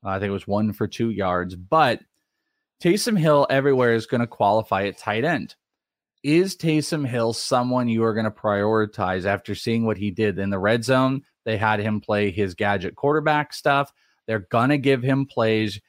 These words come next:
You know, he's not a traditional tight end where he's gonna get five or six catches, but here's what you do know. You know this team is going to get the ball in his hand at least four to six times a game.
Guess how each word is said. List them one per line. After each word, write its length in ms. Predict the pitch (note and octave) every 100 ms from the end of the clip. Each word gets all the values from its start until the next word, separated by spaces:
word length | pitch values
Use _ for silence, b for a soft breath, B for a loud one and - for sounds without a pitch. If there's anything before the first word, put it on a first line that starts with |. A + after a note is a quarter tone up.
| _
You 160 | B2 A#2+
know, 380 | A#2 B2+ C#3+ D3
he's 240 | A2+ B2
not 160 | C3 D#3
a 60 |
traditional 480 | - E3+ E3 - D#3+
tight 280 | - D#3+ E3
end 360 | A#2+ F#2+ G#2+ - _ _
where 120 | A2+
he's 200 | A2+ G#2+
gonna 200 | A#2 A#2+
get 300 | A#2+ A#2+ A#2 - _
five 220 | G#2+ A2+
or 60 | A#2+
six 260 | D3 -
catches, 340 | - A2 - G2
but 140 | A2+
here's 240 | A2+ E3 E3
what 220 | E3+ -
you 80 | A#2+
do 180 | B2
know. 240 | A2 F2 - _ _ _ B2
You 160 | C#3
know 320 | C3 B2 C3+
this 260 | D#3 F3+ -
team 320 | - C3 B2+
is 160 | A#2+ G2+
going 300 | - B2 A2+
to 100 | G#2
get 380 | - C3 C3+ - _
the 80 | C3
ball 300 | B2 A#2+ A#2
in 120 | A2
his 240 | A#2 A#2+
hand 480 | - A#2 A2 A#2 C3 - _ _ -
at 180 | A#2+ A2+
least 400 | A2+ C#3 C#3+ -
four 260 | C3+ B2
to 100 | A#2
six 320 | - A2 -
times 360 | - G#2+ G#2 F#2+
a 60 | F2+
game. 380 | G#2+ G#2 F#2+